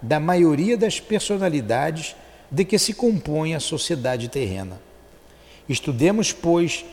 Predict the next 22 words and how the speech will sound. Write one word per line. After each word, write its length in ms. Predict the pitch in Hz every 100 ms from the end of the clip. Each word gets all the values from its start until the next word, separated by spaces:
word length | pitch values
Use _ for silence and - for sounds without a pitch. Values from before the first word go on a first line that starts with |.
| -
alguns 380 | 131 135 170 196
dos 160 | 202 151
variados 680 | 147 175 156 196 240 220 190
aspectos 720 | 202 - - 175 - 180 143
do 120 | 170
fenômeno 560 | - 156 147 202 233
mediúnico 760 | 240 233 202 202 180 160 - 104 - - -
ligado 600 | 143 180 139 156 170 170
à 80 | 151
obsessão, 840 | 170 226 202 - 226 - 139 101 85 - - - - -
em 200 | - 151 151
fraterno 640 | - 135 - 165 196 220
convívio 720 | 190 220 151 120 165 143 156 151 - - -
de 120 | 147
nossas 400 | 147 151 160 117
mentes 600 | 120 147 135 - - - - - -
durante 480 | 123 156 147 147 143
o 40 |
decorrer 680 | 123 139 - 131 101 127 123 - - -
das 280 | 120 131 -
presentes 580 | 143 135 98 120 -
páginas. 680 | - - 90 85 87 - -